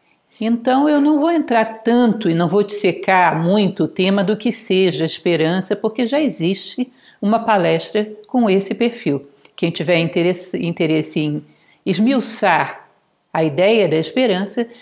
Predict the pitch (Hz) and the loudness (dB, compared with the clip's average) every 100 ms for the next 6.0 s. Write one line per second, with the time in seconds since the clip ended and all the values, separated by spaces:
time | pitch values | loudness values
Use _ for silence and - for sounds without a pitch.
0 | - 175 170 165 165 165 247 233 185 196 | -8 -4 -2 0 0 0 2 4 2 0
1 | - 202 160 156 151 214 226 170 151 151 | -2 0 0 0 0 -2 0 0 0 2
2 | 190 196 185 175 180 214 226 - - _ | 0 0 0 0 0 -4 -6 -10 -20 _
3 | - - 190 - 151 147 147 - - - | -12 -6 -6 -2 -2 -2 -6 -8 -8 0
4 | 233 175 151 - 156 139 - - 151 143 | 2 2 -2 -4 -6 -8 -18 -10 -8 -4
5 | 160 156 165 190 - - 190 196 214 214 | -4 -2 -4 -6 -4 0 2 4 0 -4